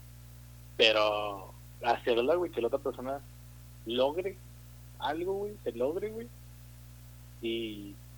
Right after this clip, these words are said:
y se pueda, güey, o sea, no sé si me voy a entender, güey, pero, o sea, el chiste de esto es que, que avances, o sea, te quedaste estancado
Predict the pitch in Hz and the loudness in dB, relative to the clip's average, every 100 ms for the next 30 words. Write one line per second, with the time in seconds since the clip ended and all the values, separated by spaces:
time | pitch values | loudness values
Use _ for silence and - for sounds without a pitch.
0 | - 123 110 - 151 180 147 113 - 117 | -10 -4 -2 2 6 6 4 -2 -4 -6
1 | 110 113 117 160 156 156 127 139 151 123 | -4 -4 -2 -4 -4 0 0 0 -4 -2
2 | 117 131 147 131 107 98 - - - - | 0 2 0 0 0 -2 -8 -16 -16 -16
3 | - - - - - 113 113 - 117 113 | -16 -16 -16 -12 -4 -2 -2 -4 -4 -4
4 | - 151 - - - 78 - 82 80 - | 0 2 2 0 -4 -4 -4 -2 -2 -4
5 | - - - - - - - - - - | -10 -16 -16 -16 -16 -16 -16 -16 -16 -16
6 | - 123 120 110 - - - 113 110 127 | -4 2 2 0 -8 -12 4 6 6 4
7 | 165 123 101 - - - - - - - | 0 -4 -6 -10 -16 -16 -14 -14 -12 -14
8 | - - - - - - - 120 - 117 | -14 -16 -16 -16 -16 -16 -4 -2 2 2
9 | - 156 170 - 127 113 127 143 160 | 2 -2 -4 -2 -2 2 2 4 2